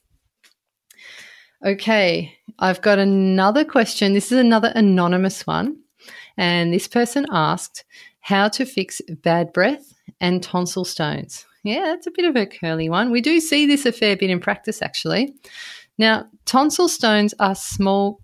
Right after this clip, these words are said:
little calcified particles that get lodged in the little crevices in your tonsils. So you can often see them with the naked eye if you open your mouth wide and you look in the mirror, or if you really want to torture yourself, just Google images,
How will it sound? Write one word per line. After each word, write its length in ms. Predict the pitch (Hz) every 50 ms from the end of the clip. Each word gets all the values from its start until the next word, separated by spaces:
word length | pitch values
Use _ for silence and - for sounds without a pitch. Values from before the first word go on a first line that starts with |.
| _ _ -
little 320 | 180 190 185 185 180 180 180
calcified 800 | - - - 196 196 196 - - 202 196 - 185 170 170 170 160 -
particles 640 | - - 156 160 170 165 - - 156 156 160 - -
that 160 | - 160 160
get 160 | - 165 -
lodged 520 | - 165 156 160 160 170 165 - - - -
in 140 | 190 180 170
the 100 | 165 160
little 220 | 160 170 165 160
crevices 680 | 160 - - - 165 160 165 170 - - - 156 156 156
in 220 | 185 175 165 156
your 100 | 151 151
tonsils. 720 | 143 - - 151 151 151 - - - - 170 - - - - - - - - - - - _ _
So 160 | - - 190
you 200 | 185 190 190 196
can 180 | 196 - 208 -
often 380 | - 202 202 - - 311 339 339
see 380 | - - - - 208 202 208
them 160 | 196 208 202 202
with 140 | 196 196
the 80 | - 196
naked 360 | 185 185 180 180 175 - 170
eye 380 | 170 160 165 160 160 160 165 - -
if 220 | - 180 - - -
you 120 | 175 160 - -
open 340 | 175 180 202 196 - 214 202
your 140 | 196 190
mouth 360 | 180 175 165 160 160 156 - -
wide 340 | 156 147 151 151 156 156
and 140 | 156 160 160
you 60 | 156
look 200 | 151 156 156 -
in 60 | 165 156
the 80 | 156
mirror, 320 | 151 151 160 175 202 220 220 220 - - - - -
or 80 | - 190
if 120 | 180 -
you 100 | - 202
really 180 | 208 233 247 262
want 220 | 262 247 233 208
to 60 | - -
torture 300 | 196 185 185 - - 196
yourself, 360 | 180 180 - - 160 165 -
just 280 | - - - - - _ - - - _ _ _ _ -
Google 300 | 220 226 208 214 190 180
images, 640 | 175 175 170 180 180 170 165 151 147 147 - -